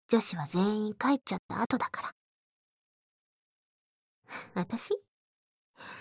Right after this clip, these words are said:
私はね、誰かさんが来るんじゃないかなって待ってたの。<laughs>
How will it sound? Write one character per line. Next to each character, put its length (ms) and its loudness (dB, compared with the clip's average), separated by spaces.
私 500 2
は 160 4
ね、 840 2
誰 320 6
か 140 2
さ 200 0
ん 80 -4
が 120 -4
来 240 0
る 120 6
ん 40 -2
じ 80 2
ゃ 40 0
な 100 2
い 100 2
か 120 0
な 320 2
っ 20 -2
て 160 -6
待 200 0
っ 100 -20
て 120 0
た 120 -10
の。 120 -20
<laughs> 480 -4